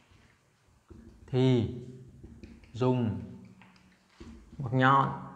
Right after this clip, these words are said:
xong lại đóng ngoặc vào, để mở ngoặc, đóng ngoặc, hai đầu.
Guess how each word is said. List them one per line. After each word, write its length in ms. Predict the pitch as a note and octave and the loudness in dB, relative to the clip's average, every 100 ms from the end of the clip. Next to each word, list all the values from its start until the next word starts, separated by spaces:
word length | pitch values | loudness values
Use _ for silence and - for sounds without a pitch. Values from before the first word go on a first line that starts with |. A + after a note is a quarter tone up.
| - - - - _ - - - _ _ | -20 -20 -20 -20 _ -20 -20 -20 _ _
xong 200 | C3 B2+ | -10 -8
lại 120 | - | -6
đóng 200 | - B2 | -2 -2
ngoặc 140 | E3 B2 | -2 2
vào, 340 | B2+ B2 A2 G2+ - - - | 4 4 2 -2 -10 -18 -16
để 80 | - | -6
mở 280 | G#2+ A#2 G2 | 0 2 4
ngoặc, 360 | A#2 A2+ - - | 4 4 2 -4
đóng 180 | A#2 C3+ | -4 -2
ngoặc, 160 | B2+ - - - - - _ _ _ _ | -4 -6 -16 -20 -20 -20 _ _ _ _
hai 180 | A#2+ A2+ | -6 -2
đầu. 140 | G#2 | -2